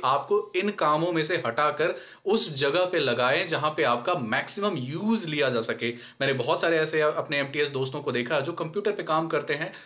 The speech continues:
और वो पढ़ाई में काफ़ी अच्छे हैं और उन्होंने प्रमोशन लेकर काफ़ी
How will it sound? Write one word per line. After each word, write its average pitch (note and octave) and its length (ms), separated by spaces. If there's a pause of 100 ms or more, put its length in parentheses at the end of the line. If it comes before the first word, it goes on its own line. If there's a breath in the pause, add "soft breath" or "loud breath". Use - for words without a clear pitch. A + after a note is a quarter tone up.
(160 loud breath)
और C#3+ 80
वो F3 100
पढ़ाई C3 340
में E3 120
काफ़ी D3 260
अच्छे D3 200
हैं D#3+ 60
और E3+ 140
उन्होंने D3+ 300
प्रमोशन C3+ 400
लेकर B2 220
काफ़ी B2 300